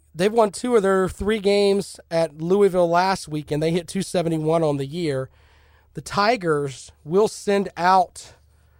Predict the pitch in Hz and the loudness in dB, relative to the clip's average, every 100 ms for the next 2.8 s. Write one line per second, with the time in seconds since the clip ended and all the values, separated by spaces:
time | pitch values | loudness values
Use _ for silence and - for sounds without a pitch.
0 | _ _ _ _ 156 160 135 170 196 156 | _ _ _ _ -2 -2 0 -2 -2 -2
1 | 127 185 175 170 160 156 156 156 151 151 | 0 0 0 2 2 4 2 2 4 2
2 | 151 156 - 147 156 160 147 - | 0 -4 -4 0 0 0 -4 -18